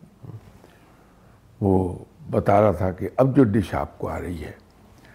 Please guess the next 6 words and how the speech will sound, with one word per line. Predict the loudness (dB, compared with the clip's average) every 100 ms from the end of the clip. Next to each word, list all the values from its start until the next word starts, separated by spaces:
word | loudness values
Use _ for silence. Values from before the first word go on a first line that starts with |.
| -20 -20 _ 4
یہ | 6 8
ہمارے | 8 6 6 6 4
انتہائی | 2 2 2 6 8 8
معزز | 6 4 4 2 0 0
اور | 0 0
انتہائی | -2 -2 -4 2 4 6 4